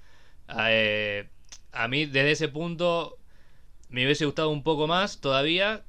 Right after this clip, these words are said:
que vayan directamente a lo puro occident-, a oriental, perdón. Por eso me cho-, me choca un poco que el director no sea oriental, o sea, vas a hacerme una película que en, en lo, en la teoría y en los planes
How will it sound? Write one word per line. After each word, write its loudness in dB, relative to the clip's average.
que 0
vayan -2
directamente 0
a 2
lo 0
puro 0
occident-, -2
a 2
oriental, 2
perdón. -2
Por 2
eso 0
me 0
cho-, -2
me -2
choca 0
un 0
poco 2
que 2
el 0
director 0
no -2
sea 2
oriental, 2
o -2
sea, -4
vas -2
a -2
hacerme -4
una -2
película 0
que 0
en, -10
en -12
lo, -8
en -8
la -2
teoría 2
y 2
en -4
los -2
planes -2